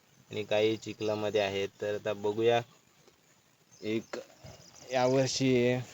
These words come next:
म्हणजे म्हणता येईल की जरा पाण्यामुळं राब पेरणीचा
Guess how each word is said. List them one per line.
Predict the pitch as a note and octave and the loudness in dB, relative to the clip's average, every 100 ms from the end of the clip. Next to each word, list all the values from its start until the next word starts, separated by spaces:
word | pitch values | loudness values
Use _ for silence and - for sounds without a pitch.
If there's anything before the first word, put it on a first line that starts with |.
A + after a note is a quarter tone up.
| - | -12
म्हणजे | A2 A2 A2+ | -8 -2 0
म्हणता | A2+ G#2+ G#2+ A#2 | 0 0 6 8
येईल | A2+ G#2+ G2+ | 8 6 0
की | A2 A2+ A2 G#2+ - - _ - | 2 4 4 0 -10 -20 _ -6
जरा | G#2 G#2+ G#2 G#2+ - - - - - | -2 0 0 -4 -10 -20 -20 -18 -4
पाण्यामुळं | G2+ G#2+ A#2 A#2 A#2+ G#2+ F#2+ G#2 - - - - - - - - | -2 2 2 4 6 6 4 -4 -14 -20 -20 -20 -20 -20 -18 -6
राब | G2+ G#2 - A#2 | 0 0 2 2
पेरणीचा | G#2+ A2 G#2+ A#2 A2 A2 | 2 2 0 2 2 2